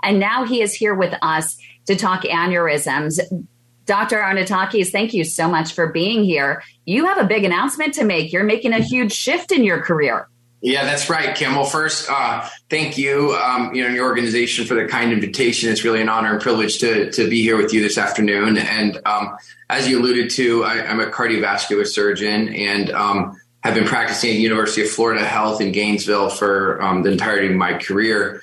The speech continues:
Speaker 2: And, uh, shortly next month, we'll be moving to Austin, Texas, to the University of Texas, Austin, um, to the Dell Medical School to form the, uh, cardiovas-, the adult cardiovascular and thoracic surgery,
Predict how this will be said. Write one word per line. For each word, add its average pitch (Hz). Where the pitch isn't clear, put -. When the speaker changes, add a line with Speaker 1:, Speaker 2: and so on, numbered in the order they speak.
Speaker 2:
And, 107
uh, 104
shortly 113
next 107
month, 107
we'll 107
be 104
moving 104
to 101
Austin, 101
Texas, 98
to 101
the 101
University 95
of -
Texas, 92
Austin, 92
um, 98
to 113
the 101
Dell 104
Medical 98
School 98
to 95
form 110
the, 98
uh, 98
cardiovas-, 101
the 107
adult 113
cardiovascular 98
and 92
thoracic 95
surgery, 101